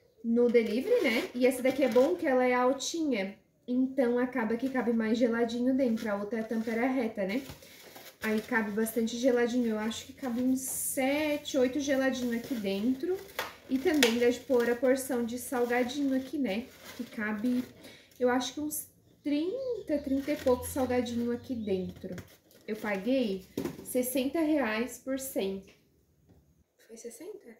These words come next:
Não, ela fez a cinquenta centavos a unidade, saiu cinquenta reais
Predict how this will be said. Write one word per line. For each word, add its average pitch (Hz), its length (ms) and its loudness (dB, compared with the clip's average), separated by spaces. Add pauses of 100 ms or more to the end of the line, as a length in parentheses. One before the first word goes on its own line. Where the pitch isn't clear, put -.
(2000)
Não, 220 240 -2
ela 214 180 -2
fez 233 260 0
a 240 60 -2
cinquenta 254 480 -8
centavos 262 480 -6
a 262 60 2
unidade, 214 400 -4
saiu 208 340 -10
cinquenta 247 380 -10
reais 240 600 -6